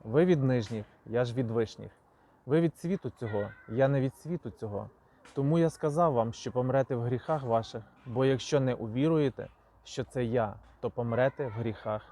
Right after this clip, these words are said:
ваших". Тоді вони сказали йому: "Хто ж ти?" Ісус відповів їм: "Я від початку сущий, що і кажу вам. Маю багато говорити і судити про вас, але той, хто послав мене, є істинний,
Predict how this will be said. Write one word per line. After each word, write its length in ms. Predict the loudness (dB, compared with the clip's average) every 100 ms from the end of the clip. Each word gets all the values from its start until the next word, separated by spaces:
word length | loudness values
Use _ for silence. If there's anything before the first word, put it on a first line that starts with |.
| -10
ваших". 360 | -4 -4 -4 -16 -20 -20 -20 -20 _ _ -20 -20 -6
Тоді 400 | -4 0 0 2
вони 240 | 0 0
сказали 560 | -4 -6 0 2 2 0
йому: 260 | -4 -8 -12 -20
"Хто 340 | -8 0 0
ж 180 | 0 -6
ти?" 180 | -6 -8 -14 -18
Ісус 320 | -8 -6 -4
відповів 440 | -6 -6 -4 -4
їм: 200 | -6 -10 -14 _ _ _ _ _
"Я 240 | -2 4 4
від 140 | 4
початку 580 | -2 -4 -2 -4 -4 -12
сущий, 540 | -8 -6 -6 -8 -12 -14 _ _ _
що 220 | -4 0
і 120 | 2
кажу 340 | 2 0 2 2
вам. 280 | 0 -4 -12 _ -20 _ _ _ _ -10
Маю 300 | 2 4 6
багато 400 | 4 4 4 2
говорити 480 | 2 4 4 2 0
і 140 | -6
судити 440 | -4 0 2 2 0
про 200 | -2 0
вас, 300 | 2 0 -4 -2
але 240 | 0 0
той, 260 | 0 0 0
хто 180 | -4
послав 420 | -6 -8 0 2 2
мене, 320 | 0 0 -2
є 280 | -2 0 0 -2
істинний, 580 | -6 -4 -6 -6 -10